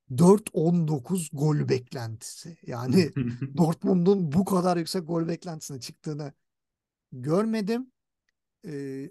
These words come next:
Speaker 1: onun dışında da ben Bay-, e, Bayern Münih'in de bu seviyede bir dört on dokuzluk gol beklentisini gördüğümü hatırlamıyorum. Yani üç seksen, üç doksanlık görmüştük sanki de, e,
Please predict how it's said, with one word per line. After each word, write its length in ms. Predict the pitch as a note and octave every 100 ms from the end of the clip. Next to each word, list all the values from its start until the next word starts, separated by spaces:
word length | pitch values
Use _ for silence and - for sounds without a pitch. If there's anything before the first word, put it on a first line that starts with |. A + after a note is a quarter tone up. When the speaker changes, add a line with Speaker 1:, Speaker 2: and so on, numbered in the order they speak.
| -
Speaker 1:
onun 340 | D3 E3+ G#3+
dışında 380 | G#3+ - G3 G3
da 180 | A#3+ G3
ben 580 | D3+ C3 G3 A3+ D3+ B2
Bay-, 220 | D3+ G3 -
e, 380 | E3 D3 D3 C#3
Bayern 280 | D3 G3+ G#3+
Münih'in 300 | A3 B3+ A3+
de 140 | F3
bu 80 | D3
seviyede 420 | - D#3+ E3 E3+
bir 140 | F3 E3
dört 220 | D#3+ D#3
on 140 | F3+
dokuzluk 400 | E3+ - E3 F3
gol 200 | D#3+ E3
beklentisini 560 | D#3+ - D#3 D3 - E3+
gördüğümü 400 | D3+ D#3 C#3 F3+
hatırlamıyorum. 540 | G3 C#3 C3+ A2+ A2+ A#2+ _ _ -
Yani 120 | C#3 D3+
üç 120 | D3
seksen, 300 | F3 - E3
üç 220 | D3 -
doksanlık 520 | E3 - D#3+ D#3+ E3+
görmüştük 520 | D#3+ E3 E3 - -
sanki 360 | - B2+ B2 G#3+
de, 160 | C4 B3+ _ _ _ _ _
e, 100 | F3